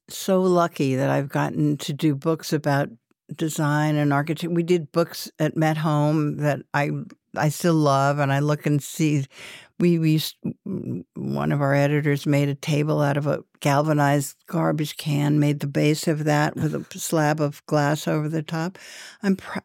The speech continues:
I'm proud, I think, of enabling others to be able to do the crazy and wonderful things they come up with.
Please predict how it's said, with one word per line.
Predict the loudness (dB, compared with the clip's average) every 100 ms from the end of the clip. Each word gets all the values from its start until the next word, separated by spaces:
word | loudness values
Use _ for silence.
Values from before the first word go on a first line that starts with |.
| -2
I'm | 0 0
proud, | -4 -4 0 2
I | 2
think, | 2 0 2
of | 2
enabling | 4 4 4 4 2 2 4
others | 2 2 2 0 -2 -2
to | 0 0 -2 -12 -20 -20 -20 _ _ _ _ _ -10 0
be | 2 4
able | 2 2 0
to | 0 0 0 -2 -12 -18 _ -20 _ _
do | 2 2
the | 2
crazy | -2 2 4 4 4 4
and | 4 4
wonderful | 4 2 2 0
things | 2 2 2
they | 0
come | 0 0 2
up | 2 2
with. | 0 0 -2